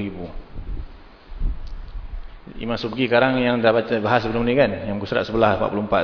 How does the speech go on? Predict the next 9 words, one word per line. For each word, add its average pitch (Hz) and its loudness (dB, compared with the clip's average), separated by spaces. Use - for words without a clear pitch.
tu. - -4
Tabaqatus 123 4
Syafi'at 123 2
fi 117 -4
Kubra, 113 4
Imam 110 -2
Tajuddin 113 0
Subki 110 -4
tu. 107 -10